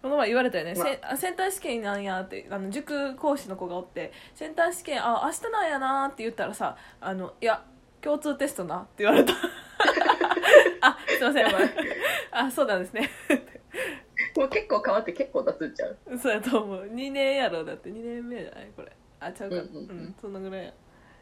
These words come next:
Speaker 1: こんな感じ。
Speaker 2: まあまあ、でも、受けへんかったら分かれへんよな、制度とか。
Speaker 1: 分からへん。
Speaker 2: まあ、ひとまずはこんな感じにして、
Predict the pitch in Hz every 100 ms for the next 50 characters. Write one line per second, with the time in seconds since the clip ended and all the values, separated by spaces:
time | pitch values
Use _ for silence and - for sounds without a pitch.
0 | - - - - - - - - - -
1 | - _ _ - 208 185 185 160 160 143
2 | 170 139 - - _ _ _ _ _ _
3 | _ _ _ - 233 359 220 170 196 185
4 | 240 208 147 135 180 180 151 147 - -
5 | - - 214 220 208 190 185 - - -
6 | - 185 170 - - - - - - 226
7 | 262 254 160 190 202 208 196 196 226 -
8 | 233 -